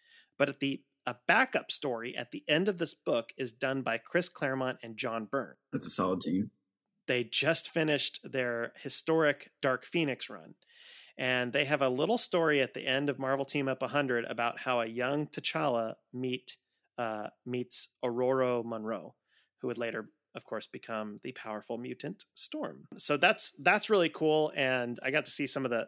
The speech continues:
Speaker 1: some of that issue. I had never seen it before. And I was like, "Oh, that's awesome." And it's John Byrne art on any X-Men character
Speaker 2: Mm-hmm.
Speaker 1: is just, it's, it makes my heart sing. <laughs> And,
Speaker 2: <laughs>
Speaker 1: uh, and,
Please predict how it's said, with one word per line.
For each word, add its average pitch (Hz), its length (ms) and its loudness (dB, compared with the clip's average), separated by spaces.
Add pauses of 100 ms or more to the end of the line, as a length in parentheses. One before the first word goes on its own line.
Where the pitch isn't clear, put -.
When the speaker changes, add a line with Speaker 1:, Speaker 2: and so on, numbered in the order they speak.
Speaker 1:
some - 180 -2
of 135 60 2
that 123 180 0
issue. 151 280 4
I 135 80 8
had 147 100 6
never 123 180 2
seen 165 200 -2
it 170 60 4
before. 165 240 -2
And 151 80 4
I - 20 4
was 110 100 -2
like, 113 120 -8
"Oh, 214 160 4
that's 208 220 4
awesome." 156 360 0
And 120 400 -2 (100)
it's - 300 -10 (100)
John 139 260 0
Byrne 127 220 2
art 123 260 2
on 117 160 -2
any 131 320 0
X-Men 117 340 -2
character 113 520 -2
Speaker 2:
Mm-hmm. 101 280 4 (460)
Speaker 1:
is 117 160 -2
just, - 340 -2 (160)
it's, - 380 -4 (120)
it 120 140 -10 (160)
makes 120 300 -6
my 120 80 -6
heart 127 240 0
sing. 139 440 0
<laughs> - 40 -14
And, 202 260 4 (320)
Speaker 2:
<laughs> - 340 -10
Speaker 1:
uh, 135 500 6 (260)
and, 143 520 6